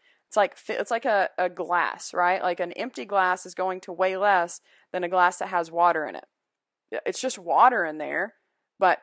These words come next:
it's, if you set them on a scale, one would weigh more than the other.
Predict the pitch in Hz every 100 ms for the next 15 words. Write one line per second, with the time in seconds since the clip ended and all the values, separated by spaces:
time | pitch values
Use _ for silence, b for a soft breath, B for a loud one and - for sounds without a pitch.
0 | _ - 185 - 180 202 196 - 220 226
1 | 208 175 165 - 254 240 185 170 - 185
2 | 202 208 190 185 175 170 170 160 160 160
3 | -